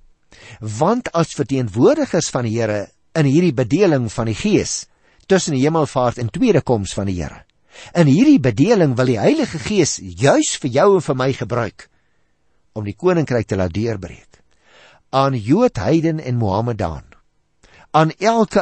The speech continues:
ou vir wie ons teekom, dat ons Jesus Christus as die enigste Here sal bely,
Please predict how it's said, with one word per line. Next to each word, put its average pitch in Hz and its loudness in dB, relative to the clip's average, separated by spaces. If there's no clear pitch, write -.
ou 117 2
vir 143 -8
wie 151 0
ons 135 -8
teekom, 101 -6
dat 113 -12
ons 120 -6
Jesus 165 -2
Christus 143 -4
as 113 -6
die 127 -6
enigste 160 -4
Here 127 -4
sal 113 -4
bely, 107 -6